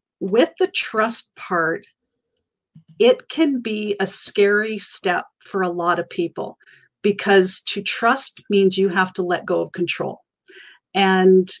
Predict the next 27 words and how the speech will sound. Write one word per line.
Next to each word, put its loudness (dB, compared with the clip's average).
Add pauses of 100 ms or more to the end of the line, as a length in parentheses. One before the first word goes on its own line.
(500)
the 2
control 2
thing, 4
like 0
I 0
said, 4
when, 2
when 2
we 4
have 2
gone 6
for -2 (920)
however, 2
fifty 0
years 6
or 2
whatever, 0 (720)
it's, -2 (120)
it's 2
so, 0
it's 0
so 2
embedded -2
in -2
us. -6 (640)
And 2 (460)
trusting -4